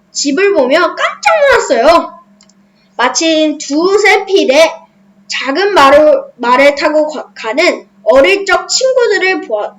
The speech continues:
보였어요. 메리 크리스마스! 아이들은 즐겁게 인사하며 헤어졌어요. 하지만 아무리 찾아도 스크루지의 모습은 보이지 않았어요.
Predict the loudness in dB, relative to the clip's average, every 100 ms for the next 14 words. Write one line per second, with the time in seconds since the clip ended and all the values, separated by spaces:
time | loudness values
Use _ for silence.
0 | -10 -8 -8 -6 -6 -6 -8 _ _ _
1 | _ _ _ _ _ _ _ _ -2 2
2 | 2 2 0 2 4 2 0 2 4 2
3 | 0 0 2 2 2 2 -2 -6 -10 -12
4 | _ _ _ -6 2 2 2 0 0 2
5 | 0 0 -2 0 2 0 0 0 0 -2
6 | -8 -10 -8 -2 0 0 -4 0 0 0
7 | -2 -6 -6 -6 -6 -16 _ _ _ _
8 | _ _ _ -20 -20 _ _ _ _ _
9 | _ _ _ _ -20 -16 -6 -2 2 2
10 | 4 4 2 2 2 2 2 4 4 4
11 | 4 2 -4 -4 -2 -2 -2 -2 -2 0
12 | 0 0 -4 -6 -6 -8 -6 -4 -4 -4
13 | -6 -8 -12 -14 -10 -8 -8